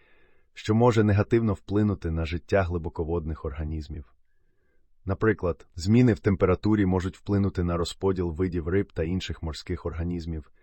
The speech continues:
що може призвести до дисбалансу у екосистемах глибоководдя. Додатковою загрозою є незаконний та недопустимий промисел,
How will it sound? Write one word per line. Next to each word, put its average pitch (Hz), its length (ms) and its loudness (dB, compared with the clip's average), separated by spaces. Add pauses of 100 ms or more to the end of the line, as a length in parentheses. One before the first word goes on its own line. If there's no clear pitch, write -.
(440)
що - 200 -4
може 101 260 2
призвести 92 640 0
до 80 140 -6
дисбалансу 85 800 -2
у 85 120 -6
екосистемах 82 840 -8
глибоководдя. 76 840 -10 (960)
Додатковою 113 640 6
загрозою 98 640 6
є 95 200 4
незаконний 98 680 0
та 85 160 -2
недопустимий 87 720 -4
промисел, 82 640 -6